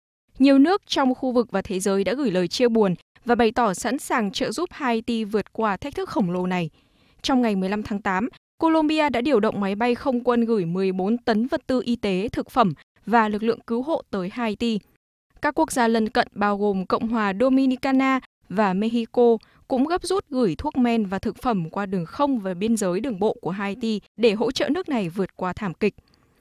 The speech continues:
Còn tại hiện trường, hàng trăm bác sĩ Cuba trong các phái đoàn y tế hỗ trợ phòng chống dịch tả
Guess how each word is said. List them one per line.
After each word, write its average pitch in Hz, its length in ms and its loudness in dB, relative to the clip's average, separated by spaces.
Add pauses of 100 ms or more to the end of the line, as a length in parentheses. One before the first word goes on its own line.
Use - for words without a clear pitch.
(240)
Còn 226 220 4
tại 208 180 -4
hiện 226 240 -2
trường, 226 280 2 (240)
hàng 240 260 2
trăm 294 200 -2
bác 349 160 -2
sĩ - 160 -4
Cuba 269 420 0
trong 247 320 -2
các 320 200 -6
phái 190 200 -4
đoàn 208 180 -2
y 208 140 -6
tế 185 380 -4
hỗ 233 160 -2
trợ - 300 -6
phòng 190 320 -6
chống 185 260 -6
dịch 254 180 -8
tả 208 240 0